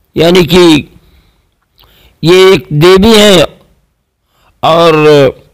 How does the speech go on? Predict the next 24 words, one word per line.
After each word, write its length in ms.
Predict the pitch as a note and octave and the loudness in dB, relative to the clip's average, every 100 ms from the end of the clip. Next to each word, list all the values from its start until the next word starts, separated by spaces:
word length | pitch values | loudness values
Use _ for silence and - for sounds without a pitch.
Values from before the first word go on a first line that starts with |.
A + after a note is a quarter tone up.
| _ _ _ C#3 | _ _ _ -2
murals 460 | E3 F#3+ A3 A3 | 0 2 2 0
जो 360 | C#3+ D#3 G3 F#3 | 0 0 2 2
walls 400 | D#3 E3 G#3+ G3+ | 2 2 0 -2
पे 160 | - G#3 | -2 0
बने 300 | E3+ F3 G#3 | 0 0 0
थे, 280 | D#3+ C#3 - - _ _ _ _ _ _ _ _ _ - | 0 -2 -2 -14 _ _ _ _ _ _ _ _ _ -4
उसमें 560 | E3 E3+ G3+ G3 F3+ - _ _ _ _ _ _ _ _ _ _ _ _ _ _ | -2 0 0 0 -2 -6 _ _ _ _ _ _ _ _ _ _ _ _ _ _
Osiris 480 | D#3 D#3+ G3 G#3 - | -6 -2 0 0 0
का 200 | - G3 | 0 0
भी 340 | G#3+ G3 D#3 - - - _ _ _ _ _ _ _ - | 2 2 0 -4 -20 -20 _ _ _ _ _ _ _ -8
चित्र 300 | F#3+ - F3+ | -8 -2 -2
बना 240 | D#3+ D#3 | 0 0
हुआ 260 | D3+ C#3 A#2 | 0 0 -2
था। 220 | - F#2 - _ _ _ _ _ _ _ - _ | -4 -12 -16 _ _ _ _ _ _ _ -20 _
तो 100 | D#3+ | -4
जिसकी 420 | D#3+ E3+ D#3 G3+ G3+ | -2 -2 -2 -2 -2
रक्षा 400 | F3+ - G3 F3 | -2 -2 0 0
अब 140 | - G3 | -2 -6
तक 200 | D3+ - _ _ _ _ - _ - - - - - | -6 -16 _ _ _ _ -20 _ -20 -20 -20 -20 -6
Osiris 640 | F3 D3 G3+ G#3 - - - - - _ | -4 0 0 0 -2 -4 -8 -20 -20 _
देवी 360 | C#3+ F#3+ F#3 F#3+ | -2 0 0 0
कर 220 | F#3+ F3+ | 0 0
रही 280 | E3+ E3+ D#3 | 0 0 0
थी, 160 | E3 | 0